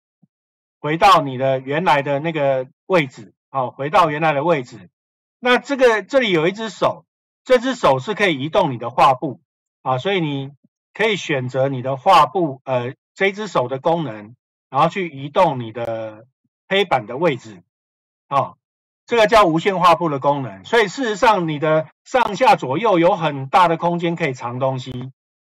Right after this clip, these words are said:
啊，所以我们利用刚刚的方式，把你的答案藏在上面，啊，需要的时候呢，你就选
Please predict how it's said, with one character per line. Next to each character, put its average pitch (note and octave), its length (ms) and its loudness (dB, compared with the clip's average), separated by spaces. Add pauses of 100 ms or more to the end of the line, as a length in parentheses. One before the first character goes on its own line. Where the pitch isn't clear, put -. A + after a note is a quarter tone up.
啊， C3 160 -2
所 G3 160 -2
以 A3+ 40 2
我 F3+ 120 4
们 E3 160 -2
利 A3 140 -8
用 G3+ 240 0
刚 G3 240 -2
刚 F#3+ 260 0
的 D#3+ 380 0 (440)
方 F3+ 260 2
式， E3+ 300 -6 (560)
把 E3 220 4
你 D#3 220 -2
的 B2+ 400 -2 (400)
答 B2+ 100 -2
案 E3 300 4
藏 B2+ 280 -6
在 D#3 360 0 (380)
上 D3 260 0
面， C#3+ 240 -8 (640)
啊， C#3+ 260 2
需 G#3+ 180 -10
要 G#3+ 160 6
的 E3+ 120 0
时 D3 160 -8
候 E3 240 2
呢， C#3+ 260 -4 (340)
你 A#2 140 -16
就 F3 180 0
选 B2 560 -12